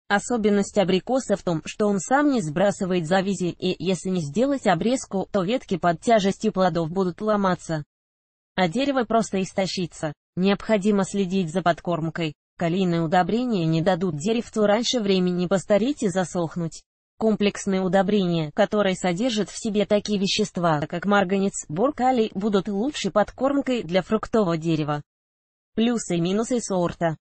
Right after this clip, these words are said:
Абрикос краснощёкий имеет ряд преимуществ. Сам опыляем. При позднем цветении не боится заморозков, безразличен к почвам, засухоустойчив. Быстро развивается, плодоносит на три год, хорошая урожайность.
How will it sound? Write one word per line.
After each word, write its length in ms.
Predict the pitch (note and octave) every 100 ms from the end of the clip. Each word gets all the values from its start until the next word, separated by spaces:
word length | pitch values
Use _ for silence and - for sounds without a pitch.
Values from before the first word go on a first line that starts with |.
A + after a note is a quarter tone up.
| _
Абрикос 540 | G3+ F3+ F3+ - B3+
краснощёкий 880 | - A3 A3+ G#3+ G#3+ - G#3+ - G3
имеет 320 | F#3 B3+ D4+ G#3
ряд 160 | G#3+
преимуществ. 800 | G3+ G#3 G#3+ A3 - G3+ - -
Сам 300 | - F#3 F3+
опыляем. 500 | F3 G3 F3+ E3+ D#3+
При 160 | D3+ G#3+
позднем 540 | G#3 F#3 F3 B3+ A#3+
цветении 580 | - F3 - C4 C#4 C4+
не 160 | A#3 A3
боится 460 | A#3 A#3 A3 E3+
заморозков, 800 | D3+ A3 C4 G3 E3 - F3 -
безразличен 800 | - F#3 F#3 F#3 E3+ A#3+ - F3+
к 60 | D3+
почвам, 400 | A3+ A3 G#3 A3+
засухоустойчив. 1200 | F3+ G3+ F#3 G3+ - F#3 F3 - F#3+ F3 F3 - - _ _ _ _ _ _ -
Быстро 420 | D#3+ B3+ - G3
развивается, 640 | F3 D#3+ F3+ G3+ C4 - A#3
плодоносит 680 | F#3+ F#3 F#3 G3+ C#4+ C4+
на 120 | G#3+ G#3
три 220 | A3+ A3
год, 260 | D#3+ D3 -
хорошая 560 | - G3+ G#3+ - G3
урожайность. 760 | F#3+ G3+ G3 G3 F3 D#3+ -